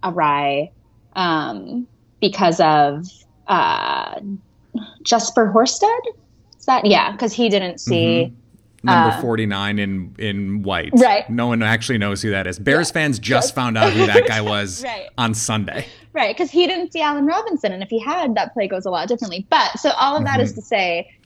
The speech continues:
Speaker 1: yes, you and I both have seen enough of these fluky plays, and it's just like,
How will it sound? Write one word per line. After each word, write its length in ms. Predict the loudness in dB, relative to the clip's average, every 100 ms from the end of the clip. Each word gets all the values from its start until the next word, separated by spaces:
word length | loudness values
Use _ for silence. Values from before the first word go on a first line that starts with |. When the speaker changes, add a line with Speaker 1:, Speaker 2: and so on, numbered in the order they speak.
| -2
Speaker 1:
yes, 360 | -2 -2 -4
you 200 | 0 2
and 80 | 2
I 120 | 0
both 500 | 0 0 0 -2 -4 -10
have 180 | -10
seen 220 | -6 -4 -2
enough 220 | -2 -2
of 140 | -2
these 240 | -2 -4 -8 -2
fluky 640 | 4 6 4 2 2 2 0
plays, 460 | 2 4 4 2
and 120 | 0
it's 220 | -4 -6 -6
just 260 | -6 2
like, 380 | 4 6 4 0